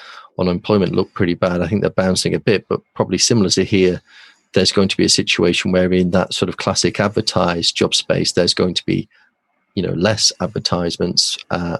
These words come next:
and more people chasing them. Um, I, I, uh, talk about the hidden job market a lot, which just means jobs that are unadvertised. And I haven't advertised a job in ten years. And most people in search don't advertise their jobs because it just doesn't work. We, we like to go direct.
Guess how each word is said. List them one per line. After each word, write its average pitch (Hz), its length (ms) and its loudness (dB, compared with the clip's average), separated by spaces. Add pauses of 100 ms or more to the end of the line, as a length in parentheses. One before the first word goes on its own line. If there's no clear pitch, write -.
and 92 140 0
more 92 160 0
people - 340 -12
chasing 113 480 -2
them. 92 220 -2 (500)
Um, 90 380 2 (520)
I, 123 280 2 (160)
I, 113 200 4
uh, - 260 0
talk 110 180 -2
about - 220 -2
the 98 60 0
hidden 104 260 0
job 90 160 2
market 90 300 -2
a 90 40 0
lot, 90 160 0
which - 240 -6
just - 240 0
means 90 240 0
jobs - 300 -2
that 92 100 2
are 104 160 4 (120)
unadvertised. 87 600 0
And 110 80 2
I 131 100 2
haven't 90 300 -4
advertised 85 380 -2
a - 20 -6
job 95 180 -4
in 92 80 -4
ten 87 240 -2
years. 92 300 2 (300)
And 98 120 2
most 117 380 2
people 101 260 0
in 90 120 0
search - 400 2
don't - 220 0
advertise 90 500 -2
their 90 160 -2
jobs 92 280 0
because 98 320 -2
it 92 100 -2
just - 200 -2
doesn't 95 320 0
work. 104 280 2
We, 98 120 0
we 101 160 2
like 95 220 2
to - 80 -4
go 90 160 2
direct. 92 540 -2